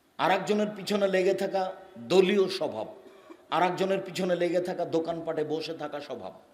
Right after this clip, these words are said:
দোকানে দুইজন বসেছিল, আপনি, ওরা দুইজন, একজন ব-, আর একজনের বদনাম করছে, তা আপনি গিয়ে বলছেন, "হ্যাঁ,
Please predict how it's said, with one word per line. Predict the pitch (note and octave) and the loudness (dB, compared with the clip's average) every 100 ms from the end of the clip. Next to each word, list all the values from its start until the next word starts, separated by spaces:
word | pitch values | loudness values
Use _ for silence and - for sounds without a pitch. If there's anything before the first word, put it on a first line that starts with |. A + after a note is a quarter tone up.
| _ _ _ _ _ _ _ _ _ _ _ _ A#2+ | _ _ _ _ _ _ _ _ _ _ _ _ -2
দোকানে | D#3+ E3 G3 | 0 4 2
দুইজন | F3 G3 F#3+ F#3 | 6 6 6 4
বসেছিল, | F3+ F3 F#3+ - E3+ | 2 2 0 -2 0
আপনি, | E3 E3 F3 E3+ | 0 0 -4 -6
ওরা | E3+ E3+ | 0 2
দুইজন, | D#3+ E3 E3 | 2 2 2
একজন | E3 D#3+ D#3+ D3+ | 2 0 -2 -4
ব-, | C#3+ D3+ - - | -2 -2 -4 0
আর | F3 | 4
একজনের | F#3 E3 F3+ F3 | 4 2 2 4
বদনাম | E3 D#3+ D3+ C3+ | 4 4 0 -4
করছে, | A#2+ - - - - - - _ _ | -8 -12 -16 -20 -20 -20 -20 _ _
তা | G3 | 6
আপনি | G#3 G#3 A#3+ | 6 6 2
গিয়ে | G3 A3 | 8 8
বলছেন, | G#3+ G3+ F#3+ F#3 | 10 6 6 4
"হ্যাঁ, | F3+ F3 | 4 4